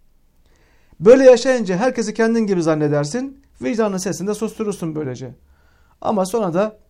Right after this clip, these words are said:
Allah korusun, Allah'tan gelecek her türlü belaya yolu açmış olursun. Aynen böyle değil midir yani? Dinin yol göstericiliğinden kopmuş çağdaş şehirlerde, yoksullar şehirlerin gözden uzak,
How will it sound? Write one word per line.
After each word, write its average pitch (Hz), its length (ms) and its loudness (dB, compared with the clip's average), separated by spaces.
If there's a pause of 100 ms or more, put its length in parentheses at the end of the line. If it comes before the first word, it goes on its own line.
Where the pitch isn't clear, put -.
(280)
Allah 202 380 -4
korusun, 156 420 -8
Allah'tan 170 520 -6
gelecek 139 480 -8
her 202 320 0
türlü 151 380 -6
belaya 143 320 -2
yolu 156 200 -2
açmış 143 320 -6
olursun. 127 400 -14 (1000)
Aynen 196 480 0
böyle 190 220 -4
değil 214 160 -4
midir 180 260 -4
yani? 131 320 -10 (100)
Dinin 180 360 0
yol 185 280 0
göstericiliğinden 160 920 -4 (380)
kopmuş 175 600 -6
çağdaş 170 400 -2
şehirlerde, 151 840 -4 (400)
yoksullar 175 540 -2
şehirlerin 165 640 -4
gözden 160 300 0
uzak, 156 360 -4